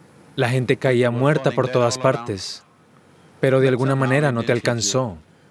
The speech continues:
Pero después de veinte años, su reacción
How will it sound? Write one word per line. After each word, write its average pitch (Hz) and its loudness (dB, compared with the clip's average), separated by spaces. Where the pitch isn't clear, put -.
Pero 135 2
después 135 2
de 139 2
veinte 135 2
años, 131 -2
su - 0
reacción 143 0